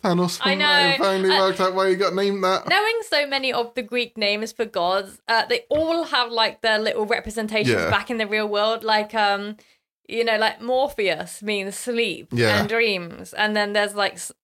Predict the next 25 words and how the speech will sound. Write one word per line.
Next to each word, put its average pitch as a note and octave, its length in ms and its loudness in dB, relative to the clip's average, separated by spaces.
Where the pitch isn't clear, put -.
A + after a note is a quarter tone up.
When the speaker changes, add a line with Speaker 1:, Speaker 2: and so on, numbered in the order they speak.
Speaker 2:
obviously G#3 280 -6
so G#3 120 -2
many F#3+ 120 -6
characters, G3+ 640 -4
you G#3+ 80 -8
know, F#3+ 100 -2
especially G#3 320 -4
in, F#3+ 120 -6
like, F3+ 240 -2
The G#3+ 40 -16
Sandman, G3 560 0
who's G#3 140 0
also F#3 280 -2
known G#3+ 340 0
as G3+ 180 -2
Morpheus. A#3 520 0
But B3 120 2
then B3+ 100 2
you B3+ 120 2
also B3 200 0
have, A#3 160 -4
like, A#3 180 0
morphine, G#3+ 920 -2
which A#3 240 -2
is A#3 320 0